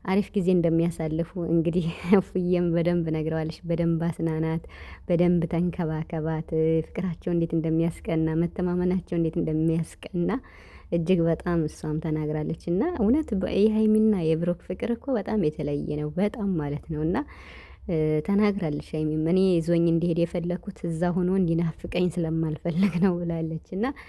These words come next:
እውነቱን ነው የተናገረች ሀይሚ። ሀይሚ ግልጽ ናት፣ ወደ ኋላ ወደ ፊት የለም። በቃ ትክክለኛውን ብቻ ተናግራ ከመሸበት ማደር ነው ሀይሚ። በጣም ነው የምወድላት ይሄን ነገር እውነት ለመናገር። እና እንግዲህ ብሩክም አይታችሁታል፣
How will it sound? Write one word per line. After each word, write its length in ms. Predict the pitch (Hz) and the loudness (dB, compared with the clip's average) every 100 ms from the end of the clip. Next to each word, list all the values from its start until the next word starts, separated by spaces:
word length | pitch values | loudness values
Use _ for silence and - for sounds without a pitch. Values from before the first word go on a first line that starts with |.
| - - - | -20 -20 -4
እውነቱን 400 | 196 196 190 180 | 0 2 2 2
ነው 80 | |
የተናገረች 640 | 165 165 156 156 151 156 - | 2 0 0 -2 -4 -6 -4
ሀይሚ። 220 | 156 156 180 | -6 -2 0
ሀይሚ 200 | 196 220 | 4 4
ግልጽ 240 | 220 196 - | 4 -4 -2
ናት፣ 240 | 151 156 170 | -4 -4 -4
ወደ 160 | 180 208 | -2 0
ኋላ 200 | 240 254 | 0 0
ወደ 180 | 202 190 202 | 0 0 0
ፊት 180 | 214 196 | 0 -2
የለም። 300 | 156 151 156 | -4 -4 -4
በቃ 220 | 165 - - 160 | -6 -8 -12 -8
ትክክለኛውን 680 | 214 - - 196 190 185 180 | -8 -10 -4 0 2 2 -2
ብቻ 280 | - 196 196 | -4 -6 -2
ተናግራ 420 | 208 220 226 330 339 - - - | 0 0 0 0 -2 -14 -20 -20
ከመሸበት 640 | - 202 208 - 180 170 165 | -4 0 0 -2 -8 -4 -2
ማደር 360 | 180 160 165 160 | -2 -2 -2 0
ነው 160 | 156 | 0
ሀይሚ። 260 | 156 151 151 160 | -2 -2 0 0
በጣም 300 | 185 - 269 | -2 2 2
ነው 140 | 233 | 4
የምወድላት 760 | 165 165 170 170 151 151 151 156 | 4 4 4 2 0 -4 -4 -2
ይሄን 200 | 156 160 | -2 0
ነገር 280 | 233 185 175 | 0 0 0
እውነት 280 | 170 170 170 | 0 -4 -4
ለመናገር። 640 | 175 165 165 160 160 170 | -4 -2 0 0 0 0
እና 140 | 185 240 - - - - - | 0 -2 -8 -20 -20 -20 -8
እንግዲህ 260 | 208 202 202 | 0 2 2
ብሩክም 420 | 185 185 190 196 | 2 0 0 -2
አይታችሁታል፣ 720 | 175 156 165 - - 170 175 | -2 -2 -6 -8 -8 -6 -4